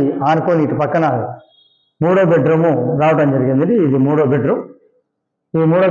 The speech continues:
బెడ్‌రూమ్కి ఇటు పక్కన మీకు అటాచ్డ్ బాత్రూమ్ ఇవ్వడం జరిగిందండి. అలాగే ఇది వెస్ట్ సౌత్ కార్నర్ కావటం వల్ల మీకు ఇటువైపు కూడా మీకు బాల్కనీ ఇవ్వడం జరిగిందండి. ఇది కూడా ఒక చిన్నపాటి బాల్కనీ అనేది ఒకటి వచ్చిందండి, చూడొచ్చు. ఈ పక్క వైపు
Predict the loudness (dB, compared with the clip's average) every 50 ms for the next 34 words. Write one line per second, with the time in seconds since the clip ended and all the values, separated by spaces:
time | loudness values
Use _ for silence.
0 | 2 0 0 2 0 0 0 0 0 0 0 0 -2 -4 -6 -6 -4 -4 -4 -2
1 | -2 -2 -4 -2 -2 -2 0 0 0 0 0 -2 -2 0 0 0 0 0 -2 -2
2 | 0 0 0 -2 -2 -2 -2 -2 -2 -2 -2 -2 -2 -2 -2 -2 -2 -4 -2 -2
3 | -2 -2 -4 -4 -6 -12 _ _ _ _ _ -4 -2 0 0 2 2 2 0 0
4 | 0 0 0 0 0 0 0 0 -2 -2 -2 -2 -2 0 0 0 0 0 0 -2
5 | 0 0 0 0 0 0 -2 -2 -2 -2 -2 -2 -2 -2 -2 0 0 0 -2 -2
6 | -4 -6 -8 -10 -14 -18 _ _ _ _ _ _ _ -4 -2 -2 -2 -2 -2 -4
7 | -4 -6 -10 -12 -18 -20 -20 -20 -16 _ -4 -4 -2 0 0 0 0 0 0 -2
8 | -2 0 0 2 2 0 0 0 0 0 0 0 0 0 0 0 0 0 0 0
9 | 0 0 0 0 0 -2 -2 -2 -2 -2 -2 -2 -2 -2 -2 -6 -8 -12 _ _
10 | _ -4 -2 0 0 2 2 0 0 -2 -2 -2 -2 0 0 0 -2 -2 0 0
11 | 0 0 0 0 0 0 0 0 0 0 0 -2 -2 -2 -4 -2 -2 -2 0 0
12 | 0 0 -2 -2 -2 -2 -2 -2 -2 -2 -2 -4 -6 -6 -8 -14 _ _ _ _
13 | -6 -6 -4 -2 -2 -2 -2 0 0 0 0 0 -2